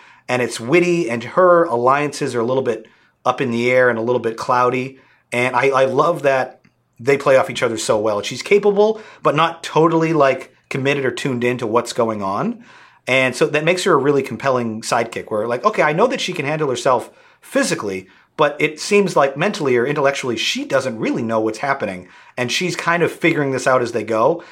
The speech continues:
And I kinda love that as the audience surrogate, we're right there with her, constantly, like, a bit behind the eight ball. Like, "Wait,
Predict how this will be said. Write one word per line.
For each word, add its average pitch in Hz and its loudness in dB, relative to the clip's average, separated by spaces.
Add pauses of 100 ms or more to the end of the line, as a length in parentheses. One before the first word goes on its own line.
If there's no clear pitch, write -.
(140)
And 143 0
I 151 0
kinda 165 -2
love 139 2
that 120 0
as 131 -2 (180)
the 143 -4
audience 139 2
surrogate, 143 2
we're 131 4
right 131 0
there 117 2
with 117 -2
her, 160 0 (160)
constantly, 139 0
like, 127 -2
a 123 -6
bit 135 0
behind 120 -2
the 110 -4
eight 110 -2
ball. 95 -2
Like, 95 -6
"Wait, 143 0